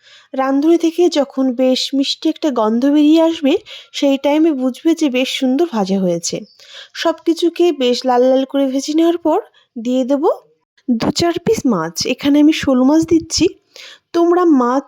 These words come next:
ছাড়াও কিন্তু রেসিপিটা করতে পারো, বেশ ভালো লাগবে যারা ধনেপাতা পছন্দ করো। তো দু চার পিস মাছ দিয়ে আর একটু ভেজে নিলাম। এবার দিয়ে দেব স্বাদ মতো কাঁচা লঙ্কা। যে যেমন ঝাল পছন্দ করো সেই হিসাবেই লঙ্কাটা দেবে।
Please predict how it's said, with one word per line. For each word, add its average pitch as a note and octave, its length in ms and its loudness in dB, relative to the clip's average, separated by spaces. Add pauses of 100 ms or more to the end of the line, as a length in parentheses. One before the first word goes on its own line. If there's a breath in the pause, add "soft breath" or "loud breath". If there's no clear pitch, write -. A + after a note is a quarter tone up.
ছাড়াও A3 380 -2
কিন্তু D4 320 0
রেসিপিটা A3+ 500 -2
করতে F3+ 320 -4
পারো, E3+ 280 -4
বেশ A3 340 0
ভালো B3 240 0
লাগবে D#4 340 0 (400 loud breath)
যারা A3+ 280 0
ধনেপাতা A3+ 500 -2
পছন্দ F3+ 460 -2
করো। E3+ 320 -4 (480 soft breath)
তো C4+ 80 -10
দু B3 180 -4
চার D#4 180 -2 (100)
পিস D#4 220 2
মাছ B3+ 380 0
দিয়ে D4+ 280 4
আর A3+ 160 -2
একটু A3+ 240 -4
ভেজে B3+ 300 2
নিলাম। D4 300 4 (380)
এবার B3 320 -2
দিয়ে E4+ 200 2
দেব F4+ 300 0
স্বাদ A#3+ 380 -6
মতো B3+ 300 0 (400 loud breath)
কাঁচা A3+ 300 -2
লঙ্কা। E3+ 380 -6 (500)
যে D4+ 240 0
যেমন E4 340 2
ঝাল C#4 300 0
পছন্দ C4 440 0
করো E4+ 280 -2
সেই C#4+ 240 0
হিসাবেই D4+ 400 2
লঙ্কাটা D4 420 -2
দেবে। D#4+ 260 2